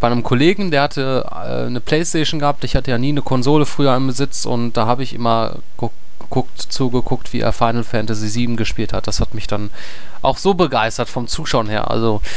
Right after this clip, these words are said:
aber ja, irgendwie ist das schon so ein bisschen an mir vorbeigegangen. Aber ich, ich glaub, das ist bei mir generell so bei Spielen, die jetzt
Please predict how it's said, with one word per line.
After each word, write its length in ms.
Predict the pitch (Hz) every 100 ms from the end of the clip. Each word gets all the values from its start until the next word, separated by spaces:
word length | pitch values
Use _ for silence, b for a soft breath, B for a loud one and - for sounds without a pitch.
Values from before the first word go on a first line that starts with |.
| B B -
aber 480 | - 110 107 107 - - - - - - - - - - -
ja, 140 | 107
irgendwie 260 | 135 131 170
ist 140 | -
das 120 | 143
schon 340 | - 143 139 135
so 80 | 135
ein 80 |
bisschen 280 | 139 139 147
an 120 | 139
mir 240 | 143 143 139
vorbeigegangen. 920 | - 143 135 139 139 117 107 104 107 B B B B -
Aber 240 | 117 113
ich, 260 | 113 - -
ich 140 | 127
glaub, 160 | 147 147
das 120 | 151
ist 320 | 160 - -
bei 120 | 139 143
mir 160 | 156
generell 420 | 143 147 135 147 147
so 160 | 151
bei 300 | 143 135 135
Spielen, 380 | - - 160 151
die 80 | 143
jetzt 400 | 143 - -